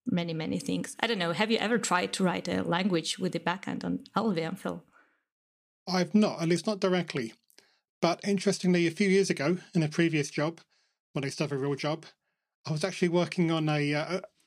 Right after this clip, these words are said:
Speaker 2: like, a pseudo reflection system, sort of using macros and templates and things. You can imagine the sort of thing.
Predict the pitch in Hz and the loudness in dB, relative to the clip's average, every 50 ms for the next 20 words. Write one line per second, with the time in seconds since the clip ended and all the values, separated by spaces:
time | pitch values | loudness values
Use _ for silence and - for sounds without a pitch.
0 | _ - - 165 175 - 175 - - - 226 214 214 202 202 196 185 147 196 208 | _ -10 -8 -4 -2 -2 -2 0 0 0 2 2 2 4 4 4 4 4 4 2
1 | 208 - - 208 202 185 - 220 196 - - 214 208 208 208 202 185 - - 143 | 2 2 0 2 2 4 4 2 2 4 2 2 2 4 2 2 2 2 0 -2
2 | 143 151 151 143 151 143 139 143 147 - - - 160 143 139 139 - 143 135 - | 0 0 0 0 0 -2 -2 -2 -4 -4 -6 -6 -4 -4 -4 -4 -4 -4 -4 -4
3 | - 151 147 151 151 147 175 220 - 170 147 151 151 147 143 143 - - - 147 | -4 -6 -4 -4 -6 -6 -6 -6 -6 -4 -4 -2 -2 -4 -4 -4 -6 -8 -10 -10
4 | - - 147 147 147 156 151 170 156 147 143 - - 160 156 147 - - 143 139 | -6 -4 -2 -2 -2 -2 -2 -2 -4 -4 -4 -4 -6 -6 -6 -6 -6 -6 -6 -6
5 | 120 | -8